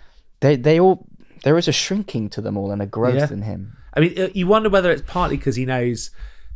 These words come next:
Speaker 2: if God wants me to get out of here, I'm getting out of here.
Speaker 1: Yeah.
Speaker 2: So I don't, I,
Speaker 1: Yeah.
Speaker 2: you know,
Speaker 1: Yeah.
Speaker 2: and if God doesn't,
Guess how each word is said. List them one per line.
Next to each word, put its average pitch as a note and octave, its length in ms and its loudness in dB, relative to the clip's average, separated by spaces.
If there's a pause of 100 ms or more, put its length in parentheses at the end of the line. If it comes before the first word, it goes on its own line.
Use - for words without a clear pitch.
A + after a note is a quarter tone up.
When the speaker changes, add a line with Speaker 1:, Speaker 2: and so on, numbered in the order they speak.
(280)
Speaker 2:
if B2+ 120 0
God F3 220 4
wants D#3 200 -4
me D#3 100 0
to B2+ 100 -8
get B2+ 160 2
out A#2 160 0
of G2+ 80 -6
here, G#2+ 120 -6
I'm G2 120 -8
getting G2 200 -6
out G2 120 -6
of E2 140 -12
here. G2 240 -12 (240)
Speaker 1:
Yeah. A2+ 180 4
Speaker 2:
So G2+ 140 -4
I G2+ 80 -4
don't, A2 120 -2
I, G#2 100 -8
Speaker 1:
Yeah. B2 300 4 (360)
Speaker 2:
you A2+ 120 -6
know, F#2 160 -4
Speaker 1:
Yeah. G#2+ 280 0 (220)
Speaker 2:
and A#2+ 120 -2
if A#2 60 -2
God C#3 240 4
doesn't, A2 400 2